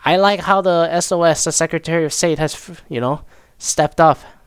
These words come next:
you know, during my driver's license and the c-, car plate stuff and the car registration. I like it. Q line and shit. Even Washington State doesn't have that, an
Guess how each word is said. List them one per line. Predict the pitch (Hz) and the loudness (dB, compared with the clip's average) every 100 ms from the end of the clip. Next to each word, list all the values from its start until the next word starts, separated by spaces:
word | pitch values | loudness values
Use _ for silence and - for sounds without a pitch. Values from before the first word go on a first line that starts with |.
| - | -8
you | 123 | -2
know, | 123 139 | 0 0
during | 135 131 | -2 -2
my | 127 123 | -2 0
driver's | 123 135 131 131 | 0 0 -2 0
license | 131 - 139 123 | 0 0 -4 -4
and | 127 123 123 | -4 -4 -2
the | 127 | -4
c-, | 120 - - - - _ | -4 -14 -20 -20 -20 _
car | - 135 147 | -2 2 2
plate | - 135 104 - | 0 -4 -4 -4
stuff | - 101 98 - | -4 -4 -4 -8
and | 120 | -12
the | |
car | 110 147 147 | 0 2 2
registration. | 117 104 101 123 104 113 113 | -2 -6 -8 -8 -8 -10 -10
I | - 208 | -6 -4
like | 220 247 233 | -2 -4 -4
it. | - - _ | -8 -10 _
Q | - - 240 | -10 -6 -2
line | 202 147 117 | 0 2 0
and | 110 104 | -4 -8
shit. | - 123 - | -6 -6 -4
Even | 226 226 | -6 -4
Washington | 180 196 - 160 131 | 0 -2 -2 -6 -6
State | 113 135 113 | -4 -4 -2
doesn't | 123 117 | -4 -2
have | 113 117 | -4 -4
that, | 117 110 | -4 -4
an | 110 123 | -6 -8